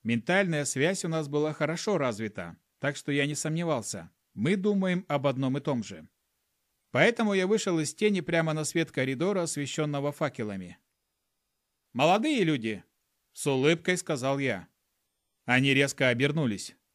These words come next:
Челюсти у них отвисли до самого пола. В глазах читалась растерянность. То ли я бандит, маньяк, убийца и следует кричать, бежать со всех ног и звать на помощь,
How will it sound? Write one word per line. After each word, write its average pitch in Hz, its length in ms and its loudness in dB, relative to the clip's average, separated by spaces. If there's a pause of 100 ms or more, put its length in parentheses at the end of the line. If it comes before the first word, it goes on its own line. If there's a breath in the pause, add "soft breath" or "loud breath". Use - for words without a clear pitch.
(200)
Челюсти 175 560 4
у 160 100 6
них 156 240 2
отвисли 156 420 0
до 139 140 0
самого 139 420 -2
пола. 123 460 -2 (380)
В 104 60 -10
глазах 127 480 0
читалась 143 540 -2
растерянность. 123 800 -4 (720)
То 139 120 2
ли 139 160 6
я 143 140 10
бандит, 131 680 2 (120)
маньяк, 131 560 2
убийца 127 560 0
и 120 80 2
следует 131 420 0
кричать, 147 440 0
бежать 139 320 -2
со 143 100 -2
всех - 300 -6
ног 165 200 -2
и 151 60 -2
звать 147 300 0
на 127 100 -2
помощь, 185 480 0